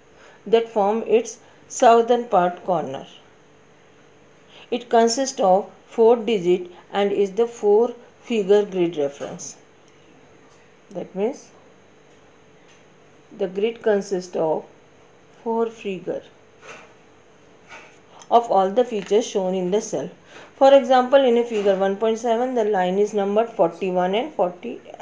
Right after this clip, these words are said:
forty-one and twenty-eight. From the southwestern corner, you can work out the four figure grid reference of this cell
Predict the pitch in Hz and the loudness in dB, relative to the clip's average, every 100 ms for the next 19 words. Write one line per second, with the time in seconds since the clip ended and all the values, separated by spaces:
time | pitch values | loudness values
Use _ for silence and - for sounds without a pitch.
0 | - - 196 196 202 170 170 214 269 202 | -8 -2 -2 -2 -2 -2 0 -2 -2 -4
1 | 170 175 147 135 135 - _ _ _ _ | -4 -8 -6 -6 -8 -16 _ _ _ _
2 | _ _ _ _ - _ _ - - - | _ _ _ _ -20 _ _ -20 -20 -4
3 | 262 269 285 285 262 277 269 277 277 277 | 0 0 0 4 4 4 4 2 2 -4
4 | 269 226 175 175 220 196 220 233 262 285 | 0 -2 0 -2 -4 -2 2 2 2 0
5 | 240 214 214 202 160 180 - 196 220 220 | 4 4 4 2 2 0 -6 -6 0 0
6 | 226 240 220 226 196 202 190 175 185 185 | 0 -2 0 0 0 0 0 0 -2 0
7 | 208 175 165 202 233 214 170 170 | 0 0 -2 -4 -2 0 0 0